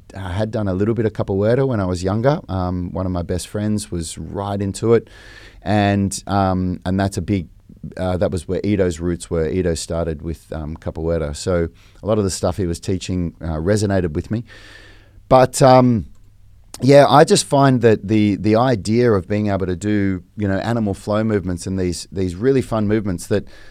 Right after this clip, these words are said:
that become quite fun and that are quite, um, impressive to look at. Um, for me, that's a, that's a much more motivating way to train,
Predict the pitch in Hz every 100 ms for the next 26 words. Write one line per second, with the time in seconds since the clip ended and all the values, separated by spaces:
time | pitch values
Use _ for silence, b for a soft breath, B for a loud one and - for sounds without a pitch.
0 | B 98 95 139 165 202 156 107 - 123
1 | 110 95 92 - 123 127 113 - - 104
2 | 95 90 87 92 87 - 120 - 92 -
3 | 90 110 - 85 - B B B - 98
4 | 104 104 104 - - 123 127 156 175 139
5 | 127 127 113 104 - 107 117 127 - 139
6 | 131 95 - _ - - 101 98 107 123
7 | 131 110 110 101 90 90 - 85 87 104
8 | 107 98 - 85 - - 113 113 92 82